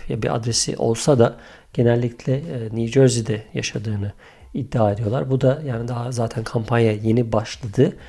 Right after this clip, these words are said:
Henüz, e, daha yeni yeni filizleniyor kampanyanın ilk, e, aşamaları. Bu noktada dahi bir takım eleştiriler yöneltilmeye başlandı bile kendisine.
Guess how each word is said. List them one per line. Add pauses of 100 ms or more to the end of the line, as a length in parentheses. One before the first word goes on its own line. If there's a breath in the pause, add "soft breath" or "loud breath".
(240 loud breath)
Henüz,
e,
daha
yeni
yeni
filizleniyor
kampanyanın
ilk,
e, (140)
aşamaları. (460 loud breath)
Bu
noktada
dahi
bir
takım
eleştiriler (100)
yöneltilmeye
başlandı
bile
kendisine.